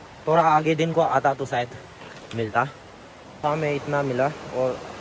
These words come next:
बाकी उधर में है, भैया का पास में है, तो मछली तो इतना नहीं मिला। तो शाम होने को है, देख सकते हो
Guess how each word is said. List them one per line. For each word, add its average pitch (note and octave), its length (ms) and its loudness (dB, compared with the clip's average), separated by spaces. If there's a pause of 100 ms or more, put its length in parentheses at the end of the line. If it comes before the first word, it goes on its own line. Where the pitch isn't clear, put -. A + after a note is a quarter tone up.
(160)
बाकी C#3+ 440 0
उधर C3 380 0
में B2+ 160 0
है, B2 240 2 (540)
भैया B2+ 240 6
का B2 120 2
पास A2+ 320 2
में A2+ 120 -4
है, D#3 360 -8 (480)
तो C#3 80 -6
मछली D#3+ 320 -6
तो E3 80 -6
इतना D3+ 260 -2
नहीं D3+ 120 0
मिला। C3 240 4
तो C#3 160 -2
शाम C#3 260 2
होने C3+ 280 -2
को B2+ 120 -2
है, A#2+ 200 -2
देख A#2+ 180 -4
सकते C#3+ 280 -8
हो D#3 180 -4